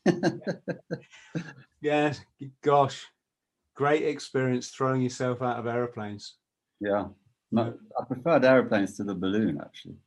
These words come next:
Speaker 1: I must admit. So there was something very clinical about the balloon jump.
Speaker 2: Yeah, it's like, it, it,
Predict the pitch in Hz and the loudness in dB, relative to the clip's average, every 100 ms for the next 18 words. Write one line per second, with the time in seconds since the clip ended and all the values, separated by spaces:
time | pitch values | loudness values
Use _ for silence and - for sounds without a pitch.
0 | - 104 110 - 92 101 92 - _ _ | -14 -12 -12 -12 -16 -12 -12 -12 _ _
1 | _ _ _ _ _ - - 131 123 123 | _ _ _ _ _ -20 -6 -4 0 0
2 | 156 139 135 135 123 - 147 131 - 90 | 2 4 6 6 2 4 8 8 6 0
3 | 82 85 - 82 87 87 85 80 76 76 | 0 0 -2 -4 -4 -2 -2 -4 -8 -12
4 | - _ _ _ _ _ _ _ _ _ | -14 _ _ _ _ _ _ _ _ _
5 | _ _ - 151 147 127 - 151 143 - | _ _ 0 2 4 2 0 0 0 -4
6 | - - - | -10 -10 -10